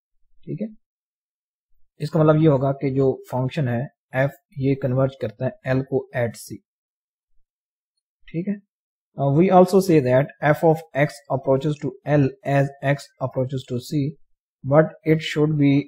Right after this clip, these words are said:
noted that the points do not actually move anywhere। ठीक है, पॉइंट्स तो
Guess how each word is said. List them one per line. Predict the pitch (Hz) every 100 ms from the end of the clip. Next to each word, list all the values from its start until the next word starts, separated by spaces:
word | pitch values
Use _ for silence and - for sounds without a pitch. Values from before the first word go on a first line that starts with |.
| -
noted | 131 127 131 160 151 127
that | 117 123 - _ _ _
the | 139
points | - 143 151 151
do | 139
not | 131 131 131 -
actually | 131 127 135 135 123
move | 127 131 - 131
anywhere। | 123 113 110 113 _ _ _ _ _ _ _ _ -
ठीक | 185
है, | - _ _ _ _
पॉइंट्स | 160 202 202
तो | 196